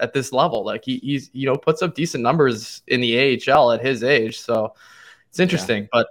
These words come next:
Speaker 1: uh, I guess we'll have to wait and see. I know Levi Meriläinen's not gonna have much of an issue. He's used to playing on, in the high-flying O H L, right? And
Speaker 2: Yeah.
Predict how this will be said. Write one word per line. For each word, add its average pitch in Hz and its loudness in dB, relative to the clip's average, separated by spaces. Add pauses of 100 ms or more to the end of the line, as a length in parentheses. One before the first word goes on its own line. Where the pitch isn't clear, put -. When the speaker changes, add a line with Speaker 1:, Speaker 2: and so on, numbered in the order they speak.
(140)
Speaker 1:
uh, 117 6
I 120 4
guess 143 -2
we'll 139 2
have 139 2
to 147 0
wait 135 0
and 123 -8
see. 135 -2
I 139 4
know 160 4 (400)
Levi 170 4
Meriläinen's 131 4
not 120 0
gonna 123 -6
have 113 2
much 113 -2
of 107 -12
an 113 -4
issue. 110 -6
He's 143 -4
used 147 -8
to 117 -6
playing 120 2
on, 110 -2
in 123 -6
the 110 -2
high-flying 117 0
O 113 2
H 110 -2
L, 120 4
right? 110 0
And 110 -14 (160)
Speaker 2:
Yeah. - -16